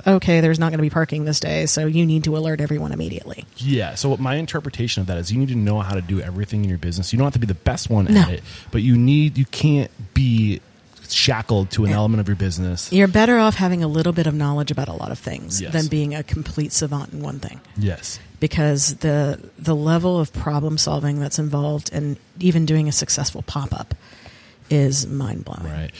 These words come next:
Speaker 2: So you basically said to them, like, you can't, you need to have, you need to be able to manip-, manipulate your website to a certain degree to be able to get the message
Speaker 1: Yeah,
Speaker 2: out.
Speaker 1: I'm like, "Why can't you edit it? You need to have your keys."
Speaker 2: Mm-hmm.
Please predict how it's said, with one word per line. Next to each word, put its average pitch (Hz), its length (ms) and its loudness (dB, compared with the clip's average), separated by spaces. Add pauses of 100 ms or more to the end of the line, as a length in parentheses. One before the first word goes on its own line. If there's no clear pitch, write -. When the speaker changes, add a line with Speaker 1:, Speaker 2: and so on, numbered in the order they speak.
(100)
Speaker 2:
So - 120 2
you 156 220 4
basically 147 360 0
said 110 200 -2
to - 60 -8
them, 113 200 2
like, 101 180 -2
you 120 80 4
can't, 131 400 -2 (360)
you 135 200 0
need 151 100 4
to 123 80 2
have, 120 220 0
you 139 80 0
need 170 100 4
to 185 60 -2
be 165 100 4
able 131 120 6
to 110 80 6
manip-, 113 200 8 (140)
manipulate 131 560 6
your 110 120 6
website 101 360 2
to 101 140 2
a 95 40 2
certain 104 280 2
degree 95 300 0
to 90 80 -4
be 95 80 -2
able 90 80 0
to 92 60 -2
get 90 200 -8
the - 60 -10
message 76 360 -6
Speaker 1:
Yeah, 330 80 0
Speaker 2:
out. - 60 4
Speaker 1:
I'm 220 80 4
like, 190 160 4
"Why 196 140 4
can't 233 240 -2
you 190 160 -2
edit 208 220 0
it? 147 120 0
You 160 140 -2
need 165 160 0
to 165 60 2
have 156 180 0
your 147 100 -4
keys." - 500 -4
Speaker 2:
Mm-hmm. 95 200 -6